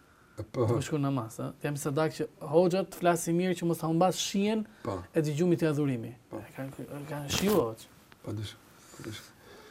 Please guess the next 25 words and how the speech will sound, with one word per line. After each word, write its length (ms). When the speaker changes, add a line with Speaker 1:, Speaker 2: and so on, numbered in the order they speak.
Speaker 1:
Ë, 280
pika 360
vijuese 400
që 120
mund 140
ta 100
përmendim 360
këtu, 160
vëllai 200
nderuar, 340
është 440
ta 160
përjetojmë 760
ndjenjen 800
e 80
një 200
privilegji 560
dhe 80
begatie 600
të 200
posaçme 640
që 140
jemi 440
duke 500
e 120